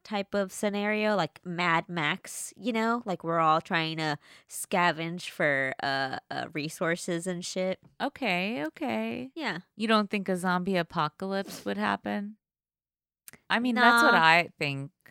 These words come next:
Speaker 1: Not in the way that I think people see it with, like, actual zombies. I don't know.
Speaker 2: Okay. Yeah, I don't think it would be, like, actual zombies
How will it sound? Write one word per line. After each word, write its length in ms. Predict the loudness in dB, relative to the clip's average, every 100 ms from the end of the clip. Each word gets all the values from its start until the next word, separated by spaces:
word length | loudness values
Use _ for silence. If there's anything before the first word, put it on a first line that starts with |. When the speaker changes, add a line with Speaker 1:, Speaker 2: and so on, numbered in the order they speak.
| _ _ _ _ -20 _
Speaker 1:
Not 300 | 2 4 6
in 100 | 2
the 140 | 0 4
way 240 | 4 4
that 160 | 4 2
I 100 | 0
think 340 | -2 -4 -4
people 340 | -6 0 2 0
see 360 | -6 -4 0
it 180 | 0 0
with, 220 | 0 0 0
like, 180 | 2 6
actual 480 | 4 4 -2 0 2
zombies. 840 | 4 2 2 0 0 -2 -6 -12 _ _ _ _ _ _ _ _ _ _ _ _ _ _ _ _ _ _ _ _ -2
I 100 | 0
don't 160 | -2
know. 80 | -4
Speaker 2:
Okay. 340 | -8 -10 -14 _ _ -4
Yeah, 340 | 4 6 8
I 140 | 6 4
don't 200 | 2 0
think 160 | -2
it 60 | 0
would 180 | 0 0
be, 160 | -2
like, 220 | -2 -4 -4
actual 500 | -6 -6 -6 -6 -4
zombies 720 | -6 -6 -6 -6 -6 -8